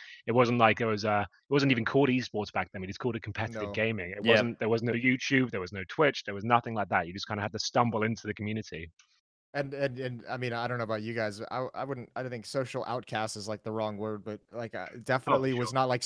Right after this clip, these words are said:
Speaker 3: Bit of a
Speaker 2: socially
Speaker 3: pariah.
Speaker 2: acceptable, yeah, to be the gamer in school. Like,
Speaker 1: Definitely,
Speaker 2: no one,
Speaker 1: bro.
Speaker 2: like, no one, like, hated on you, but everyone, like, took, like, the wide steps, like, "There's that fucking gamer, that little nerd walking around the school."
Speaker 1: Yeah.
Speaker 2: Nowadays, it's, like, celebrity status. <laughs>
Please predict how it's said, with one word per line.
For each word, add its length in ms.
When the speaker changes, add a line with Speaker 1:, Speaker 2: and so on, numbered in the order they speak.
Speaker 3:
Bit 100
of 80
a 60
Speaker 2:
socially 100
Speaker 3:
pariah. 400
Speaker 2:
acceptable, 480
yeah, 280
to 140
be 140
the 140
gamer 480
in 160
school. 520
Like, 200
Speaker 1:
Definitely, 40
Speaker 2:
no 100
one, 140
Speaker 1:
bro. 20
Speaker 2:
like, 300
no 160
one, 100
like, 160
hated 260
on 160
you, 140
but 140
everyone, 260
like, 200
took, 180
like, 160
the 100
wide 260
steps, 220
like, 200
"There's 200
that 180
fucking 320
gamer, 320
that 160
little 200
nerd 240
walking 280
around 140
the 60
school." 240
Speaker 1:
Yeah. 80
Speaker 2:
Nowadays, 420
it's, 140
like, 160
celebrity 480
status. 480
<laughs> 320